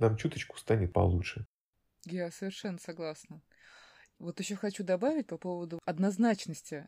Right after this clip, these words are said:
Speaker 2: которая, в принципе, присуща, да, человек, который не обладает какими-то специфическими знаниями в психологической сфере, то категоричность и однозначность достаточно такая резкая,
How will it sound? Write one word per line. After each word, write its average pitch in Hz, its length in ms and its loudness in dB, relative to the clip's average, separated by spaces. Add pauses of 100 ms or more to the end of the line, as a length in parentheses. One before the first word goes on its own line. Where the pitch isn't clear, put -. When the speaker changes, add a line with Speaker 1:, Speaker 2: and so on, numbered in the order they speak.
Speaker 2:
которая, 170 340 -6
в - 60 -20
принципе, 185 340 -4
присуща, 208 440 -4
да, 208 140 -2
человек, 226 260 -4
который 190 400 -2
не 196 120 0
обладает 240 360 -2
какими-то 196 380 0
специфическими - 840 -8
знаниями 156 580 -6
в - 40 -16
психологической - 760 -6
сфере, 147 380 -6 (760)
то 185 440 2
категоричность 208 800 0
и 185 140 -8
однозначность 196 840 2
достаточно - 560 -6
такая 160 320 -4
резкая, 151 680 -2